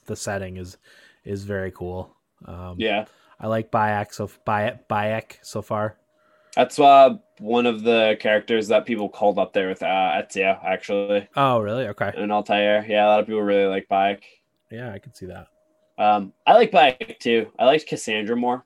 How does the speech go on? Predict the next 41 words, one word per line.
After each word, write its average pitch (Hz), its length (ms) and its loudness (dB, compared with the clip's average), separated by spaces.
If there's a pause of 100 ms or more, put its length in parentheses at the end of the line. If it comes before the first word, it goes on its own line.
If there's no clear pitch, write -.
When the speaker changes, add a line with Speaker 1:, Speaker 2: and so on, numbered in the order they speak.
Speaker 2:
but 98 240 -4
I - 80 -4
really 104 240 -2
did 95 140 -8
Speaker 1:
Mm-hmm. 95 80 -10
Speaker 2:
like 95 120 -10
Bayek. 92 480 -6
I 107 60 -10
think 107 160 -10
he's, 104 340 -4
uh, 98 360 2 (600)
a - 80 -6
top - 280 -6
tier 107 200 -4
protagonist 101 760 -2
for 101 140 -6
the 101 200 -6
A 101 40 -8
C 104 180 -10
series 101 380 -8
for - 120 -16
sure. 104 340 -4 (240)
Speaker 1:
Yeah. 101 220 -12 (840)
Speaker 2:
But 170 200 8
honestly, 170 500 4
I'm 165 120 4
a 156 40 2
huge 139 220 4
fan 127 180 2
of, 113 80 2
like, 107 160 0
all 104 160 0
the 110 120 0
Assassin's 107 500 -2
Creed 110 240 -8
games 110 300 -6
in 101 60 -10
their 98 180 -6
own 98 180 -6
way, 98 340 -4
so 98 460 -2